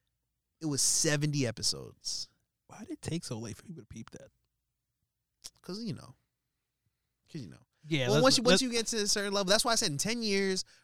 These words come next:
Speaker 1: Robert, they, Robert Downey Junior will get, like, a, a Lifetime Achievement Award.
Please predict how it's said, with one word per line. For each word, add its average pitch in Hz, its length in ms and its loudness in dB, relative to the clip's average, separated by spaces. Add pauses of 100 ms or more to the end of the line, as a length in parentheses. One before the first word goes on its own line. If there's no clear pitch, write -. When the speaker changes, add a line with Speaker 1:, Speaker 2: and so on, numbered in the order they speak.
Speaker 1:
Robert, 147 380 -14
they, 185 120 -2 (100)
Robert 165 300 2
Downey 185 160 2
Junior 170 200 2
will 151 60 0
get, 151 140 4
like, 123 220 -2
a, 110 40 -6
a - 100 -10
Lifetime 156 400 0
Achievement 151 400 0
Award. 123 420 0